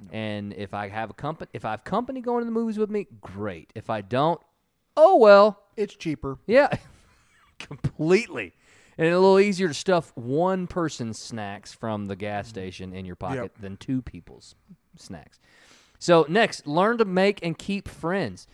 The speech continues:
Speaker 2: Uh, it's so easy right now for people to jump ship from one friend to the next because they have this, they have this thing that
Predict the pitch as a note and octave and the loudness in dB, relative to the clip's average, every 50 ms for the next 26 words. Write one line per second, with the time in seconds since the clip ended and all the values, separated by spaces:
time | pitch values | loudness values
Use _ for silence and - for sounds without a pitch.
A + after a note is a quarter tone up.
0 | - _ _ _ _ _ - C3 C#3 C#3 C#3 C#3 C3+ C3+ C3 B2+ B2 A#2+ A2 _ | -20 _ _ _ _ _ -4 0 2 4 4 4 4 4 4 4 2 0 -2 _
1 | _ _ _ _ _ _ _ _ _ _ _ _ _ _ _ _ _ _ _ _ | _ _ _ _ _ _ _ _ _ _ _ _ _ _ _ _ _ _ _ _
2 | _ _ _ _ - - F#3 G3+ - - - - - - - - E3 E3 F3+ F#3+ | _ _ _ _ -2 2 2 2 2 0 -8 -8 -8 -4 0 2 6 8 8 8
3 | G3 G3+ G3+ G#3 - D#3 D#3+ F3+ G3 G3 G3+ F#3 D3 D3 D3 C3+ B2 B2 A#2 A#2 | 10 10 8 6 6 2 -2 0 0 0 0 -2 -2 -2 -2 0 0 0 -2 -2
4 | A2 G#2 G2+ G#2+ G#2+ G#2 G2+ G2 F#2+ F#2 F#2 - - - - _ _ - - - | -4 -6 -8 -8 -8 -8 -6 -6 -8 -8 -10 -12 -16 -20 -20 _ _ -20 -20 -12
5 | - - C#3+ C3+ B2+ - - E3 E3 D3+ D#3 D#3 C#3 B2 G#2 - - C3 C#3+ D#3 | -4 0 0 0 0 0 -4 -4 -4 0 0 0 0 0 -2 -4 -2 -2 -2 -2
6 | - - - - - D3 C3 A#2 G#2+ - - - - _ _ _ _ _ _ - | -2 -4 -8 -8 -4 -2 -2 -2 -4 -6 -10 -18 -20 _ _ _ _ _ _ -6
7 | C3+ B2+ A#2+ A#2+ A2 A2 - - A2+ A2+ A#2+ C3 C#3+ D#3 D#3+ D#3 C#3 - - C3+ | -4 -4 -2 -4 -6 -10 -12 -10 -4 0 2 4 4 4 2 0 -4 -4 -2 -2
8 | C3 C3 B2+ B2+ B2 A#2 - - - - - A#2+ G#2+ A2+ A2 G#2+ G2 E2 - - | 0 0 0 -2 -2 -6 -8 -12 -14 -8 -6 -6 -6 -6 -6 -8 -8 -10 -12 -16
9 | - - _ _ _ _ _ _ _ _ - G#2+ B2 A#2+ - C#3+ C#3 C3+ B2+ B2 | -20 -20 _ _ _ _ _ _ _ _ -8 -6 -6 -6 -4 -2 -2 -2 -2 -2
10 | A2+ G2+ - - - - - - - - - - - G#2 G2 C3+ D#3 F#3 G3+ F3+ | -4 -8 -12 -18 -20 -20 -20 -20 -20 -20 -20 -16 -12 -6 -2 0 0 0 0 0
11 | G3+ G3 F#3 F3 D#3+ C#3 B2+ A#2+ C3 B2+ A#2 A2+ - - - - - _ - C3+ | -2 -2 -2 -2 -4 -6 -4 -4 -2 -2 -2 -4 -8 -12 -16 -18 -20 _ -12 -10
12 | F3 F#3+ F#3+ F#3+ F#3+ F3 D#3 C#3 C#3+ C3 B2 - - - _ _ _ _ - F3 | -8 -8 -8 -8 -10 -10 -8 -4 -4 -4 -4 -6 -12 -20 _ _ _ _ -8 -4
13 | F#3+ F#3+ E3 C3+ G#2+ G2 F#2+ G2 F#2+ - _ _ _ _ _ _ _ - - G2+ | -4 -2 -2 -4 -6 -10 -12 -14 -16 -18 _ _ _ _ _ _ _ -18 -12 -6
14 | A2+ C3 C3+ C3 B2+ A#2+ - | -2 -2 0 0 -2 -4 -6